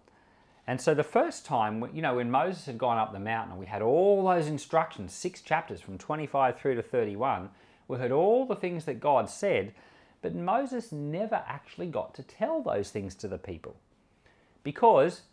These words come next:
he'd no sooner come down the mountain and the golden calf was there and he was dealing with that, and God was, like, trying to call the marriage off. You know, the covenant was broken and, y-, you know, they hadn't even got to get started, and, and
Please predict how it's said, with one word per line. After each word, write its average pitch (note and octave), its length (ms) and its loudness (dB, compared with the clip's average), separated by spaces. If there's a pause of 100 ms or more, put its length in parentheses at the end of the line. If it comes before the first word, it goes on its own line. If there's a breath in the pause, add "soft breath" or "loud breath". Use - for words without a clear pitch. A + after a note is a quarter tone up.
(120)
he'd E3 200 -4
no D3 180 -2
sooner C#3+ 280 -4
come B2+ 240 -4
down B2 220 0
the A2+ 60 -4
mountain B2 360 -4
and G2+ 140 -8
the G2+ 60 -10
golden A2 320 2
calf C3+ 340 0
was A#2+ 160 -4
there G2 220 -4
and F#2+ 80 -8
he G2 80 -10
was F#2+ 120 -6
dealing C3+ 520 -2
with G2 140 -4
that, F#2+ 200 -6
and G2 140 -10
God E3+ 240 2
was, A#2+ 120 -6
like, G#2 240 -2
trying A#2 220 -2
to G2 60 -12
call A#2+ 240 0
the G#2 80 -6
marriage G2+ 400 -4
off. G2 340 -4 (600 soft breath)
You A2+ 80 -8
know, G2 120 -6
the F#2+ 80 -8
covenant C3+ 400 2
was F#2 120 -6
broken G2 500 -2
and, F2+ 180 -8
y-, G#2 220 -12
you A2+ 160 -6
know, F#2 280 -2 (280)
they G#2 60 -10
hadn't G3+ 300 -4
even E3 280 -2
got C#3 240 -4
to - 80 -12
get B2 200 -4
started, G#2+ 520 0
and, F2+ 240 -8
and F#2+ 200 -12